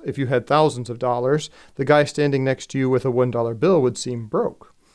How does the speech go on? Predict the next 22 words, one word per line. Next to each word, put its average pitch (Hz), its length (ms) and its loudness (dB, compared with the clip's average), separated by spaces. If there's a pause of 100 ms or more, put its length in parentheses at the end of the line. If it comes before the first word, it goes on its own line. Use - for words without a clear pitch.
(400)
If 143 240 2
we 160 140 6
have 139 260 4
a 139 140 0
few 156 320 2
thousand 131 460 2
gods 131 380 4
and 127 140 -2
you're 135 100 0
standing 135 300 0
next 131 220 0
to - 80 -8
me 131 120 0
with 123 200 -4
only 131 240 2
one 196 240 4
god, 127 420 2 (380)
you 196 280 -2
seem 127 540 0
like 120 300 0
an 131 100 2
atheist. - 680 -6